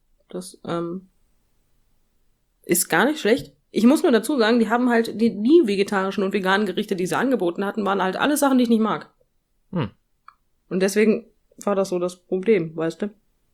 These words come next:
Speaker 2: Ja, klar. Dann
Speaker 1: Ja.
Speaker 2: nutzt es ja auch nix.
Speaker 1: Und die ver-, die verkaufen auch noch so viel zusätzlichen Scheiß, was ich viel faszinierender finde.
Speaker 2: Okay, was zum Beispiel?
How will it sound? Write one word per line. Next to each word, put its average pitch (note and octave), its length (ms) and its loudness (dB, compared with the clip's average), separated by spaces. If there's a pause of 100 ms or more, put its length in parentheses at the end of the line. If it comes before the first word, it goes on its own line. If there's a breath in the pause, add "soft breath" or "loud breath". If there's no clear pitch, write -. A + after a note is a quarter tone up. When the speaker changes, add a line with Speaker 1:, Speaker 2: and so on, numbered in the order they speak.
(840)
Speaker 2:
Ja, G#2 160 -2
klar. G#2 340 -4 (840)
Dann G#4 120 2
Speaker 1:
Ja. G4+ 120 4
Speaker 2:
nutzt F#4+ 160 2
es F#4+ 120 2
ja G3+ 100 0
auch D3 120 0
nix. F#3+ 260 -8 (720 loud breath)
Speaker 1:
Und G3 120 0
die - 40 -6
ver-, G#3 120 2
die F#3 220 -6
verkaufen B3+ 500 -2
auch G#3 80 0
noch G3+ 100 -2
so G#3 100 -2
viel F#3+ 140 -10
zusätzlichen C#4 600 -2
Scheiß, C#3 240 -8
was C#3+ 120 -8
ich C#3+ 80 -12
viel E3 120 -4
faszinierender D#3 600 -4
finde. C#3+ 280 -10 (880)
Speaker 2:
Okay, G#2 360 2
was G2 140 -2
zum C#3 120 -2
Beispiel? C#3+ 340 0